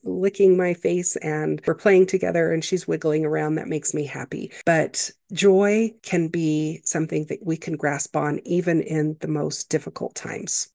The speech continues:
Number three, the third thing within lowering your stress is limit your screen time. Reducing your exposure, especially before bedtime, can significantly improve your sleep quality and your energy levels as well.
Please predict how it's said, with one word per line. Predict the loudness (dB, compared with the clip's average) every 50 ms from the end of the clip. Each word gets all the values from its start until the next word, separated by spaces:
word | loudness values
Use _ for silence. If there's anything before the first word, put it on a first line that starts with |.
| -4
Number | 0 2 2 4 4 4 4 4 2 2 0 -2 -4 -8 -12
three, | -10 -4 0 2 4 4 4 2
the | 2 0 -2
third | 2 2 2 2 2 0
thing | 2 2 2 2 0 0
within | -2 -4 -2 -4 -2 -2 -2 -2 -4 -4 _ -6
lowering | -4 -2 0 0 0 0 -2
your | -2 -4
stress | -6 -6 -4 -2 -2 0 0 2 2 0 0
is | 0 -2 -2 -2 -2 -4 -6 -6
limit | -4 -2 -2 -2 -2 -4 -6 -6
your | -4 -4 -2 0 -2 -2 -2
screen | -4 -6 -4 -2 -2 -2 -2
time. | -2 -6 -8 -8 -8 -8 -10 -12 -14 -6 0
Reducing | 2 2 4 4 4 4 4 4 2 2 2 4 4 2 0 -2
your | 0 0 2 2 2 0
exposure, | -2 -4 -4 -6 -4 0 2 2 2 2 2 0 0 0 0 0 -4
especially | -4 -2 -2 -2 -2 -2 -4 -4 -4 -4 -6 -4 -4 -2 -2 -2 -2 -4 -4 -4
before | -4 -4 -4 -4 -4 -4 -2
bedtime, | 0 0 0 0 -2 -2 -4 0 2 2 2
can | 0 0 -4 -2
significantly | -2 0 -2 -2 -2 0 0 0 0 0 0 -2 -4 -4 -4 -4 -2 -2 -2 -2 -2
improve | -2 -4 -6 -4 -4 -4 -4 -4
your | -6 -8
sleep | -4 -2 0 0 0 -2 -2
quality | -2 0 2 2 2 4 4 4 4 4 2 0
and | 2 2 4 4 2 2 0 0 -2 -2 -4 -6 -6 -4 -2
your | 2 2 4
energy | 4 4 4 4 4 2 0 0
levels | 0 0 0 0 0 0 0 -2 -4
as | -4 -4 -4 -2 0
well. | 0 0 2 2 0 0 -2